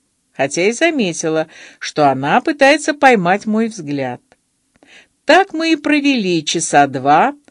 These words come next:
украдкой поглядывая друг на друга. Но ни одна так и не набралась храбрости или великодушия,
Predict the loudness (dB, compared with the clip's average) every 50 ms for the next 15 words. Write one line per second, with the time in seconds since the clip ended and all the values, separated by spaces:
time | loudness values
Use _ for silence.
0 | _ _ _ -4 -4 -4 -2 -2 0 2 4 2 2 0 -4 -8 -8 -6 -4 0
1 | 0 0 0 0 0 2 2 0 0 -2 -6 -6 -6 -6 -8 -10 -10 -10 -8 -6
2 | -6 -6 -6 -8 -10 -10 -12 -16 -18 -20 -20 _ _ _ _ _ _ _ _ _
3 | _ -12 -10 -8 -6 -4 -2 0 0 0 0 0 0 2 2 2 2 0 -2 -4
4 | -4 -2 -2 -2 0 2 2 2 2 0 -2 -2 -2 0 0 0 0 0 2 2
5 | 2 4 4 4 4 4 2 0 -6 -6 -4 0 2 4 4 4 2 2 0 -6
6 | -6 -8 -10 -8 -4 -2 -2 0 -2 -2 -4 -4 -4 -6 -6 -2 0 0 0 0
7 | -2 -4 -4 -4 -4 -4 -6 -6 -4 -4 -4 -4 -8